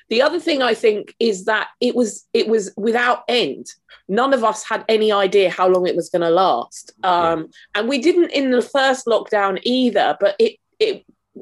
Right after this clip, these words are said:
Speaker 1: it was springtime, we were still able to go out and exercise. And, and, you know, I mean, I did make it a point to exercise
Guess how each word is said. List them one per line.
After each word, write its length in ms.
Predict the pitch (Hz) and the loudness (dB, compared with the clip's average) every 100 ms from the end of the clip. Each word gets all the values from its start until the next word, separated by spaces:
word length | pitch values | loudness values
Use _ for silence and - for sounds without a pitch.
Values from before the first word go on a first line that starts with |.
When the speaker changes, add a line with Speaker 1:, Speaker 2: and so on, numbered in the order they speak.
| - | -4
Speaker 1:
it 140 | 247 | -2
was 160 | 233 - | -2 -4
springtime, 880 | - 277 277 269 185 113 - 156 185 - - - | -2 -2 -2 -4 -4 -2 -2 -4 -8 -16 -20 -6
we 140 | 214 226 | -2 2
were 120 | 226 | 0
still 320 | - 269 285 | 0 0 2
able 320 | 240 247 208 208 | 2 0 0 -4
to 120 | 185 | -2
go 220 | 196 180 | 2 2
out 280 | 190 202 196 | 4 2 2
and 100 | 175 | 0
exercise. 800 | 202 - - 185 196 185 180 175 - | -2 -4 -8 -6 0 2 2 0 -2
And, 220 | 196 190 - - _ - | -4 -4 -12 -20 _ -6
and, 300 | 214 214 196 _ - | -2 -2 -4 _ -6
you 100 | 214 | -2
know, 120 | 180 | 0
I 80 | 185 | 0
mean, 180 | 214 220 | 0 2
I 120 | 240 | 0
did 180 | 226 208 | -2 -2
make 240 | 202 196 | -2 -2
it 80 | - | -4
a 40 | |
point 320 | - 208 202 - | -2 -2 -2 -4
to 140 | - | -4
exercise 720 | 185 - - 165 165 160 156 | -4 -6 -8 -2 0 0 -4